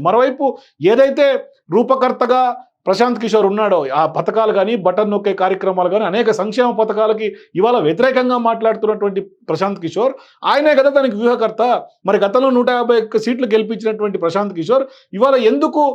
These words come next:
జగన్ని వదిలేస్తున్నాడు? ఏ, ఏ కారణం చేత? అంటే అధికారంలోకి వచ్చిన తర్వాత జగన్ ప్రశాంత్ కిషోర్ మాట వినలేదా, లేదంటే ఎక్కడ ఇద్దరి మధ్య వైర్యం పెరిగింది, ఎక్కడ చెడింది అనేది కూడా అంశాలు బయటకు రావాల్సినటువంటి అవసరం ఉంది.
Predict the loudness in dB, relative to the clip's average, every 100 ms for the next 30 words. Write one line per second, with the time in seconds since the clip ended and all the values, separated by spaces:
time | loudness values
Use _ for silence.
0 | -6 _ 0 4 4 2 0 -4 -10 -4
1 | 2 2 2 -2 -2 2 2 0 -2 2
2 | 2 4 2 2 2 0 0 0 -2 0
3 | 0 0 -10 _ -6 -4 0 2 4 2
4 | 2 0 -2 0 0 0 2 2 2 0
5 | 0 -2 -4 0 0 0 -2 -2 -2 -4
6 | -4 -4 -6 -10 _ _ _ 0 2 4
7 | 4 2 2 -2 -2 -2 2 2 2 -2
8 | -2 0 0 0 0 2 2 2 2 -2
9 | -12 _ _ -2 0 -2 -2 -2 0 0
10 | 0 -2 -2 -2 0 2 2 0 -2 -2
11 | 0 0 0 0 0 0 0 -2 -4 -10
12 | -8 -8 -8 -10 -12